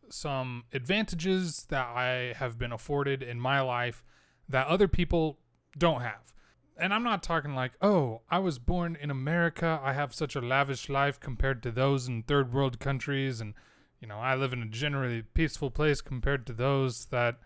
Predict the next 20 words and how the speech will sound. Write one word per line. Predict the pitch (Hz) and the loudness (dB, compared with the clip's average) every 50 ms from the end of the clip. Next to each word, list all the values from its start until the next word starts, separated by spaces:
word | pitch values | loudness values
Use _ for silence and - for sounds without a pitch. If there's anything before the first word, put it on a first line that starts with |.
| _ _ - _ _ _ - - | _ _ -20 _ _ _ -6 0
live | 147 156 147 135 | 2 2 2 2
in | 127 120 | -2 -2
war-torn | 117 135 165 170 160 151 - - 147 160 160 156 151 | 0 2 4 4 4 4 4 4 4 6 4 4 4
areas." | 139 143 151 151 151 151 151 151 151 151 139 131 143 | 4 4 6 6 8 8 8 8 6 4 4 4 4
No, | 170 147 131 | 4 4 4
I'm | 143 185 233 254 | 2 0 0 0
talking, | - 262 233 220 - - 165 156 143 135 135 | 2 2 2 2 0 -2 -6 -6 -6 -6 -4
like, | 135 131 127 123 123 139 | -2 0 0 -2 -2 -2
legitimately | 139 135 131 120 117 185 196 185 175 160 147 143 147 143 139 135 135 135 - - _ _ _ _ _ _ 262 - 160 156 147 139 139 _ _ _ _ - _ _ _ _ _ _ _ - | -2 -2 -2 2 4 6 6 6 4 2 0 0 0 0 0 0 -2 -4 -6 -12 _ _ _ _ _ _ _ -20 -20 -18 -16 -16 -18 _ _ _ _ -20 _ _ _ _ _ _ _ -12
the | 160 156 143 170 165 | -6 0 2 2 4
people | - - 208 208 - 202 190 175 | 6 4 4 6 6 4 4 4
down | 160 185 175 170 170 | 6 4 4 6 4
the | 170 160 | 2 0
street, | - - - - 175 160 135 117 - - - | 0 -2 2 6 6 6 6 4 -2 -10 -4
the | 151 156 156 | 0 0 0
friends | - - - 185 180 180 180 175 160 170 | 2 2 4 6 6 6 6 4 4 4
I | 160 160 | 4 4
grew | 147 127 135 139 135 120 | 4 2 2 2 4 4
up | 107 101 - - | 2 2 -2 -6
with. | - - - - - | -10 -10 -14 -16 -16